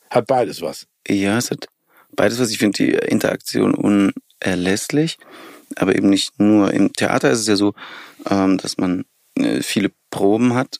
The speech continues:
Speaker 2: und das ist quasi der das Closed Set, wenn man so will, oder der intime Raum, in dem man sich auch ausprobieren darf, in dem es kein Falsch und Richtig gibt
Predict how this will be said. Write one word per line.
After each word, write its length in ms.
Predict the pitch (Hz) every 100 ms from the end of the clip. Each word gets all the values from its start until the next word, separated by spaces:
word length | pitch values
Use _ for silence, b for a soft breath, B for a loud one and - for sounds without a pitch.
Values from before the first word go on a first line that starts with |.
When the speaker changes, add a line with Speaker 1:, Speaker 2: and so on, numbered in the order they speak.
| -
Speaker 2:
und 140 | - -
das 260 | 95 98 -
ist 240 | - -
quasi 340 | 113 113 113
der 240 | 107 110 107 b b -
das 180 | - -
Closed 360 | - 104 117 -
Set, 200 | 117 -
wenn 80 | 113
man 100 | 117
so 120 | 110
will, 140 | 117
oder 200 | 107 98 - B B -
der 100 | -
intime 340 | - 110 110 98
Raum, 240 | 98 113
in 60 | 104
dem 140 | 104
man 180 | 98 -
sich 220 | - 98
auch 80 | 107
ausprobieren 500 | 113 110 110 110 104 - B B B
darf, 260 | - 104 104
in 100 | 101
dem 160 | 101
es 140 | 98 -
kein 200 | 101 98
Falsch 260 | - 101
und 80 | 104
Richtig 340 | 98 - - -
gibt 280 | 104 -